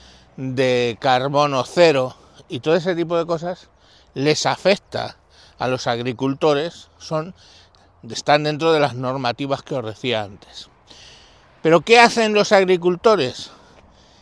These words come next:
Exigen, y ese es el error que están cometiendo, exigen que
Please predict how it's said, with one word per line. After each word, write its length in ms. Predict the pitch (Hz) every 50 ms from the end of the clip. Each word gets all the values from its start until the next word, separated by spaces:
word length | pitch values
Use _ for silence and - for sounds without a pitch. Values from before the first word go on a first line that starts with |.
| _ _ _ -
Exigen, 920 | 190 180 - - - - - 240 269 240 - - 151 156 151 156 165 165 - _ - - - _
y 160 | 175 165 180
ese 160 | 180 - 185
es 140 | 156 - 196
el 120 | 202 190
error 520 | 160 143 143 139 156 160 151 131 113 104 - _
que 80 | - 170
están 400 | - - - - 156 165 151 127
cometiendo, 760 | 180 175 170 151 135 120 143 156 147 131 117 117 113 110 - _ _ _ _ - - - _ _
exigen 800 | 185 160 147 - - - - 226 214 - - 175 170 175 180 - - _ _ _ _ _ - _
que 400 | - 175 170 165 151 123 110 -